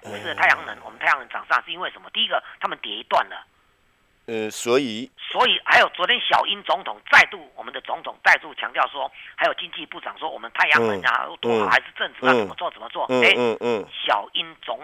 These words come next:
Speaker 1: 统的概念股，
Speaker 2: 嗯。
Speaker 1: 啊，那对吧？
Speaker 2: 嗯。
Speaker 1: 今天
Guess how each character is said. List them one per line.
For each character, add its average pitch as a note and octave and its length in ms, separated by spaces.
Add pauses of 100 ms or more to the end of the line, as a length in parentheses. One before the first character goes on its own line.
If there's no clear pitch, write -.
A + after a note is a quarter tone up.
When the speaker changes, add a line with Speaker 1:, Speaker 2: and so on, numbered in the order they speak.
Speaker 1:
统 - 240
的 F#2+ 120
概 B2 240
念 A2+ 260
股， - 140
Speaker 2:
嗯。 - 20
Speaker 1:
啊， B2+ 80
那 D#3 80
对 D3 100
吧？ C3 160
Speaker 2:
嗯。 C3 320 (960)
Speaker 1:
今 C#3 120
天 C#3+ 160